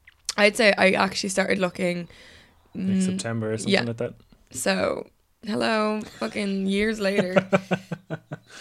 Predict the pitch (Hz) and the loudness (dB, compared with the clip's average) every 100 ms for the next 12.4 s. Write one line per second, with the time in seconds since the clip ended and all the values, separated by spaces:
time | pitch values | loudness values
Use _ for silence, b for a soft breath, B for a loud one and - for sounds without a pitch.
0 | B 233 247 185 - - 175 262 277 - | B -2 2 0 0 0 2 2 -2 4
1 | 127 123 123 120 113 107 107 220 233 220 | 4 6 4 4 2 0 -2 -6 -6 -8
2 | 226 180 143 139 135 113 - 254 254 254 | -2 0 2 0 -4 -8 -6 -4 -2 -2
3 | 226 214 262 233 233 240 226 - 233 - | -2 -4 -4 -4 -4 -6 -4 -6 -6 -12
4 | B B 131 160 180 185 135 147 147 135 | B B 2 8 8 6 2 2 0 -2
5 | 151 160 175 - 107 120 - - - 494 | -2 -2 -4 -4 -2 -2 -2 -6 -6 -2
6 | 605 554 349 180 185 269 285 277 254 254 | 0 2 4 2 0 0 2 4 4 2
7 | 254 - 226 208 - 233 - 131 135 143 | -2 -4 -2 -2 -2 -6 -10 -6 0 0
8 | - - - - 127 127 117 117 - 139 | -2 -12 -20 -10 -6 -6 -6 -10 -2 4
9 | 131 123 123 113 117 110 127 - 127 113 | 4 4 0 2 2 4 4 2 0 0
10 | 110 - 117 110 127 - _ _ _ _ | -2 -2 -2 -2 -4 -6 _ _ _ _
11 | 185 226 269 233 - _ 156 151 156 170 | -6 -4 -4 -6 -8 _ -4 0 2 0
12 | 180 160 139 | -4 -4 -4